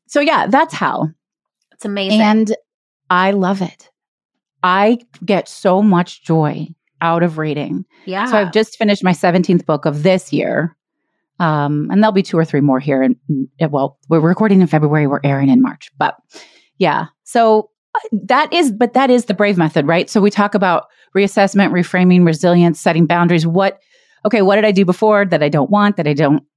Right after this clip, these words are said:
Speaker 1: like? I don't wanna do that again. I wanna try something different. How can I shift it? Um, it's not about getting it right all the time. It's about reevaluating, restructuring, and showing up to do it again and different. And maybe it'll be better and maybe it won't,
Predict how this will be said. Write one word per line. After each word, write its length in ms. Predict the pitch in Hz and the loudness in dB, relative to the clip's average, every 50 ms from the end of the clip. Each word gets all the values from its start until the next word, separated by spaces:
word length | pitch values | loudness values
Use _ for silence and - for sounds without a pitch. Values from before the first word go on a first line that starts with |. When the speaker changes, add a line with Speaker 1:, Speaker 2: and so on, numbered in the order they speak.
| _ | _
Speaker 1:
like? 300 | 170 180 180 180 180 180 | -4 -2 0 0 0 -2
I 60 | 165 | 0
don't 120 | 151 160 156 | 0 2 2
wanna 140 | 156 151 143 | 2 2 2
do 120 | 160 143 | 2 2
that 120 | 143 131 | 0 0
again. 400 | 143 143 - 214 208 202 196 196 | 0 0 0 0 2 4 4 4
I 40 | 185 | 4
wanna 220 | 160 156 151 151 143 | 2 2 2 2 0
try 220 | 139 - - 143 | -2 -2 -6 -6
something 320 | 139 - 131 135 139 147 | -2 -2 0 2 2 2
different. 480 | 139 190 196 196 - 185 180 180 175 - _ _ _ _ _ _ _ | 2 2 0 0 0 0 0 0 -2 -4 _ _ _ _ _ _ _
How 120 | - 160 | -6 -6
can 160 | - - 160 | -2 0 0
I 60 | 156 147 | 0 0
shift 360 | - - 226 214 202 - - | 0 0 -2 -2 -2 0 0
it? 280 | 202 190 180 - - _ _ _ _ _ _ _ _ - | 2 2 2 0 -4 _ _ _ _ _ _ _ _ -2
Um, 480 | 170 165 156 151 143 151 151 156 160 _ _ _ _ _ _ _ _ - | -2 0 0 0 -2 -2 -4 -4 -6 _ _ _ _ _ _ _ _ -6
it's 160 | 202 - - | -6 -4 0
not 160 | 202 202 202 | 0 0 2
about 180 | 208 247 226 - | 2 0 0 0
getting 220 | 214 180 180 175 | 0 2 2 2
it 100 | 147 - | 2 2
right 240 | 151 165 170 208 254 | 0 -2 0 2 2
all 120 | 269 214 | 2 2
the 100 | 156 143 | 2 0
time. 500 | 135 - 151 139 131 131 139 151 160 160 - _ _ - | 0 0 -2 0 2 4 4 2 2 0 -4 _ _ -2
It's 180 | - 190 180 - | -2 -2 0 0
about 320 | 190 160 185 175 170 147 | -2 -2 0 0 0 0
reevaluating, 920 | 175 185 202 202 185 170 175 165 175 185 190 180 156 143 139 139 143 151 156 156 | 2 2 2 2 2 2 2 2 2 2 2 2 2 2 2 2 2 2 2 4
restructuring, 800 | 151 165 190 190 - - 160 160 175 - - - 165 151 143 147 | 2 2 0 0 -2 -2 -2 -2 -2 -2 -4 -2 2 2 4 4
and 100 | 139 143 | 2 2
showing 380 | - - 180 170 165 170 165 160 | 0 0 0 0 2 4 4 2
up 160 | 156 143 - | 2 0 -2
to 100 | - 165 | -4 -2
do 180 | 147 160 151 | 0 2 2
it 60 | 160 160 | 2 2
again 400 | 147 - 165 151 135 131 135 135 | 0 0 0 0 2 2 2 2
and 160 | - 165 147 135 | 2 0 2 2
different. 420 | 185 185 - - 123 110 - - _ _ _ _ _ _ _ - | 0 -2 -2 -2 -4 -4 -4 -6 _ _ _ _ _ _ _ -2
And 140 | 170 175 175 | 2 2 4
maybe 260 | 165 165 156 170 180 | 4 4 2 2 2
it'll 100 | 190 196 | 2 2
be 80 | 208 247 | 2 2
better 500 | 202 185 147 127 123 131 156 202 254 - _ _ _ _ _ - | 2 0 0 0 0 0 2 0 0 -2 _ _ _ _ _ -2
and 120 | - 160 147 | 0 2 2
maybe 280 | 143 139 131 151 208 | 4 4 4 4 2
it 100 | 254 - 196 | 2 2 0
won't, 440 | 175 165 147 135 135 160 226 226 | 0 2 2 2 2 2 2 0